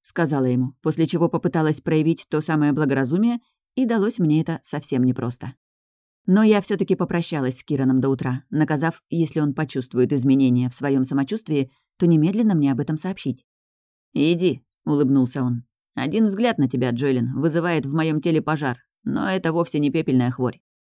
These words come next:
потому что так было всегда, ещё с того самого дня, когда ты появилась в Академии». Я ушла в свою комнату, закрыла дверь и улеглась в кровать. Но уснула совсем не скоро.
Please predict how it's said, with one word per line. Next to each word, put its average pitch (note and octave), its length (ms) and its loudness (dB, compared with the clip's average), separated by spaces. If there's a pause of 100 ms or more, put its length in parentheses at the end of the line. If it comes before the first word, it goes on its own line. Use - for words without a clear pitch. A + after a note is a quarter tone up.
(120)
потому D3 260 0
что D3+ 180 -6
так D#3 220 -2
было C#3 180 2
всегда, B2 400 -4 (280)
ещё D3 320 -2
с - 100 -16
того D#3+ 220 0
самого D#3+ 380 0
дня, D#3 360 -2
когда C3+ 220 -2
ты C3 120 -4
появилась C#3+ 540 0
в - 40 -6
Академии». B2+ 540 -2 (720)
Я G#3 220 2
ушла F#3 240 0
в E3+ 60 -14
свою E3 220 0
комнату, C3+ 560 -2
закрыла D3+ 440 0
дверь E3+ 320 -2 (120)
и F3 100 0
улеглась D#3+ 400 0
в - 60 -20
кровать. C#3+ 460 -8 (380)
Но E3+ 200 2
уснула G3 440 -2
совсем G3+ 400 -2
не C#3+ 80 4
скоро. B2+ 380 -6